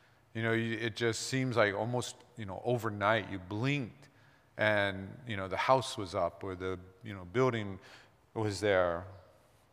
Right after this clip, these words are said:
Well, they're seeing this progress, and, and, and they're seeing it's going up fast, and it's going up fast again because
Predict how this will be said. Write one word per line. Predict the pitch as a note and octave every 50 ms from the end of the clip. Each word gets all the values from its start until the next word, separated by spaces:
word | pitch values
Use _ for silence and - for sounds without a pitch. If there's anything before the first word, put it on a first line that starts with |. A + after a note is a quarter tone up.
| _ _ _ _ _ _ _ _ _ _ -
Well, | - B2 B2 A#2+ A#2+
they're | A#2 C3 D3+ D#3+
seeing | D3+ - - D3 D#3 D#3+ D#3 C#3+
this | B2 A2+ G#2 -
progress, | - - - G#2+ G#2+ G#2+ G#2+ G2 F#2 F2 - - E2+ - - - - - _ _ _ _ _ _ _ _ _ _ _ _ _ _ _ _ _
and, | - A2 A2+ A2 G#2 -
and, | - A#2+ A2 A2 G#2+ - -
and | - A2+ A2 G#2 G2+ G2+ G#2 G2+
they're | F#2+ A2 A#2 A2+ A#2+
seeing | - - - C#3 C3 A2+
it's | G#2+ A2 A2 - -
going | - B2 B2+ B2 G#2+
up | G2+ F#2 -
fast, | - - D#3+ E3+ D#3+ C3 - -
and | B2 A#2+
it's | A2+ -
going | - D#3 D3
up | B2+ A2
fast | - - C3+ C#3 C#3+ - - -
again | G#2 G#2 C3+ C#3+ C3+ A#2+
because | A2 A2 - - - D#3+ D#3 C#3 B2 -